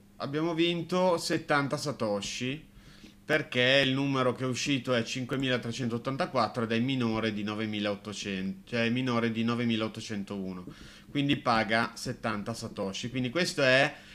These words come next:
la base di ciò che si può vincere ogni vo-, ogni quarto d'ora, eh, nel momento in cui andiamo appunto a effettuare il claim.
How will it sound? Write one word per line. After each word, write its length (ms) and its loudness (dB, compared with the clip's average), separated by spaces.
la 240 8
base 760 6
di 180 -4
ciò 160 0
che 120 -2
si 120 -6
può 140 0
vincere 640 2
ogni 300 4
vo-, 200 2
ogni 280 0
quarto 340 0
d'ora, 480 2
eh, 260 2
nel 180 2
momento 300 0
in 100 -2
cui 200 0
andiamo 420 2
appunto 420 -2
a 40 2
effettuare 760 -2
il 180 -8
claim. 720 -2